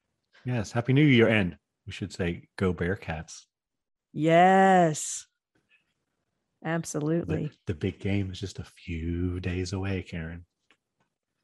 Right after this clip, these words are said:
Speaker 2: We're all overly invested.
Speaker 1: <laughs>
Speaker 2: It's just a football game. It's just a football game.
Speaker 1: That's right.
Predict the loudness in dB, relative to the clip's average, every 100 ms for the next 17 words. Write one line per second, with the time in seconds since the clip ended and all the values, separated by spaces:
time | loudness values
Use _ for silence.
0 | _ _ -2 2 4 6 6 4 2 2
1 | 0 0 -2 -4 -8 -10 _ _ _ _
2 | -20 -18 -16 -18 -20 _ _ _ -14 -14
3 | -16 -20 _ _ _ _ _ _ _ -12
4 | -6 -4 -2 0 2 0 0 -6 -8 -10
5 | -12 -14 -4 -4 -2 0 0 -2 -14 -10
6 | -8 2 4 4